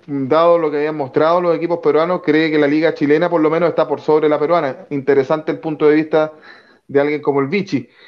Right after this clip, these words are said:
para, para materia de discusión. Yo sé que habíamos pasado a la Católica, pero antes de cerrar a, a, de Copa, por el tema de Copa Libertadores,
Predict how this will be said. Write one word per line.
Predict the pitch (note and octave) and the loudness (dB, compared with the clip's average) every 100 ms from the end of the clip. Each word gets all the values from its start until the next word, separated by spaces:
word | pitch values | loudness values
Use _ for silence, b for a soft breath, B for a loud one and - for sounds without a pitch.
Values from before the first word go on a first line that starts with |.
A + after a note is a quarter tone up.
| b | b
para, | C#3 C3+ C3+ | -2 0 0
para | B2+ D3 D3+ | -2 0 0
materia | D3+ D3+ E3+ E3 | 0 0 2 4
de | D#3 | 6
discusión. | D3 C#3 C#3 G3 | 4 2 -2 0
Yo | E3 | 0
sé | G#3 | 0
que | G#3+ | 2
habíamos | G#3+ G3 | 2 0
pasado | E3+ F#3+ G3 | -2 0 0
a | |
la | F#3+ | 0
Católica, | E3+ F3+ G3+ F3+ | -2 -2 -2 -2
pero | E3+ E3 | 0 0
antes | F3+ G3+ | 0 -6
de | F3+ | -4
cerrar | - E3 G3 F3 | -2 -2 -2 -4
a, | E3 D#3+ D#3 | -2 -4 -4
a, | D#3 E3 | -6 -2
de | D#3 D3 | 0 0
Copa, | F3+ F3 E3+ | 0 0 2
por | D3 | 4
el | C#3+ C#3 C3+ | 4 2 0
tema | E3+ F3+ | -2 -2
de | |
Copa | F3 F3 | -2 0
Libertadores, | E3+ E3 E3 F3 | 0 2 0 0